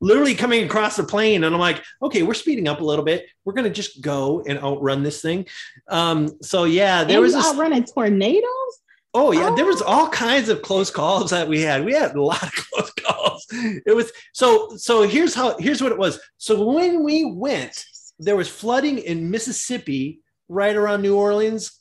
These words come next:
Speaker 1: happening at that time. We went on Highway ten, which just goes underneath <laughs> that. So we just missed all the flooding. Then we get to, and as we're going into Florida, we're experiencing, like,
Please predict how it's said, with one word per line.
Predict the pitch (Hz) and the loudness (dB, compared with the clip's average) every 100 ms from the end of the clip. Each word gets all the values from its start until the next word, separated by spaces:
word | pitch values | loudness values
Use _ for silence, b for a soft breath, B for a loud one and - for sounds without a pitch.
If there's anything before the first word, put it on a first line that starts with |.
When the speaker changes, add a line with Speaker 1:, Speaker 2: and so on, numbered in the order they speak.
| _ | _
Speaker 1:
happening | 247 247 247 | -8 -6 -4
at | 247 | -4
that | 247 240 | -6 -4
time. | 262 285 - b b b _ | -6 -6 -12 b b b _
We | 180 254 285 233 - | -2 0 0 -2 -8
went | 196 233 226 | -4 -4 -2
on | 202 | -2
Highway | 185 214 208 | 0 0 0
ten, | 220 226 | -2 -2
which | 202 196 - | -4 -6 -12
just | - 214 - | -10 -8 -4
goes | 196 180 - | -4 -4 -6
underneath | 208 196 196 233 392 415 - - | -6 -4 -2 0 0 -2 -8 -4
<laughs> | |
that. | 214 - 208 214 - 277 226 | -2 -2 -2 -4 -8 -12 -10
So | - 196 | -4 -2
we | 180 | -4
just | - 392 381 415 403 254 | -4 0 2 2 -2 -4
missed | 254 262 - | -4 -4 -2
all | 247 | -2
the | 226 | -4
flooding. | 214 220 214 170 135 B B _ - | -4 -2 0 -2 -6 B B _ -6
Then | 160 269 | -2 0
we | 370 | 0
get | 302 - | -4 -6
to, | - _ _ _ | -12 _ _ _
and | 202 233 | -4 -4
as | 226 233 277 | -2 -2 -2
we're | 285 | -2
going | 285 | -2
into | 269 233 | -4 -4
Florida, | 208 214 226 220 _ | -4 -2 -2 -6 _
we're | 214 | -2
experiencing, | 214 208 226 202 - 185 | -2 -2 -4 -4 -4 -4
like, | 170 160 | -4 -6